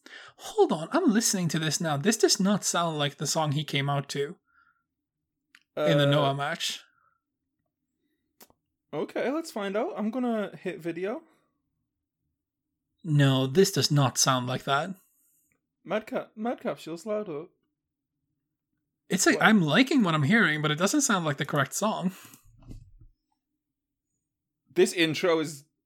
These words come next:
Speaker 2: definitely not it. No, there's lyrics in this.
Speaker 1: Yeah. That's what I'm
Speaker 2: I was
Speaker 1: saying.
Speaker 2: skipping ahead and, yeah, this is not the right song at all.
Speaker 1: No, no.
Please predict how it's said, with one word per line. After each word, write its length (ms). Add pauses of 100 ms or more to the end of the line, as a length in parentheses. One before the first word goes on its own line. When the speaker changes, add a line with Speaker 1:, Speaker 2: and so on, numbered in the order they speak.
(140)
Speaker 2:
definitely 520
not 220
it. 240 (720)
No, 100
there's 180
lyrics 380
in 140
this. 520 (320)
Speaker 1:
Yeah. 280 (800)
That's 160
what 60
I'm 60
Speaker 2:
I 40
was 80
Speaker 1:
saying. 80
Speaker 2:
skipping 300
ahead 300
and, 300
yeah, 180
this 120
is 100
not 320
the 80
right 220
song 260
at 80
all. 180
Speaker 1:
No, 440
no. 340